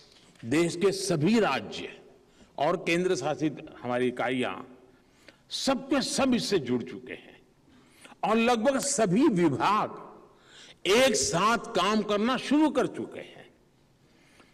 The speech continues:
केंद्र और राज्य सरकारों के अलग-अलग infrastructure project से जुड़ी जानकारियां,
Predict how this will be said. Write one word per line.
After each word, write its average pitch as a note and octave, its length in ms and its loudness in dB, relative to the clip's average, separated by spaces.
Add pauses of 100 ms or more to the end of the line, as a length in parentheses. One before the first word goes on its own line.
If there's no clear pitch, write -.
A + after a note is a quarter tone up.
(300)
केंद्र B3 480 4
और G#3 320 2
राज्य F3 380 0
सरकारों C3 600 -2
के G3 260 0
अलग-अलग G3+ 680 0
infrastructure E3+ 680 -2
project C3+ 440 -4
से D3 120 -4
जुड़ी B2 300 0
जानकारियां, A#2 760 -4